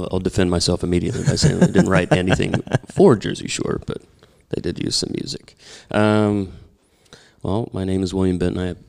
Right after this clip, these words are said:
mostly operate under the name Cat Casual, and a band, um, that I front, Cat Casual and The Final Word. And I've been in bands like the Phantom Family Halo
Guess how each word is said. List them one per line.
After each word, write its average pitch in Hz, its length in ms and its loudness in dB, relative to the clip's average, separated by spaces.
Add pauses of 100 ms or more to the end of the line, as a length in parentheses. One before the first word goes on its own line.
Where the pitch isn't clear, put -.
(140)
mostly 101 340 0
operate 90 380 2
under 90 160 2
the - 100 0
name 95 220 0
Cat - 240 0
Casual, 101 680 0 (680)
and 87 920 -6
a - 100 -16
band, 92 540 -4 (440)
um, 101 600 -8
that 104 100 -4
I 98 80 0
front, - 400 -2
Cat - 220 -4
Casual 98 480 -2
and 95 100 -6
The - 40 -10
Final 110 300 -2
Word. 117 400 4 (1040)
And 101 60 -2
I've 101 80 -2
been 104 120 2
in 95 80 0
bands 92 640 -2
like - 140 -12
the 92 80 -10
Phantom 98 260 0
Family 101 280 2
Halo 104 600 2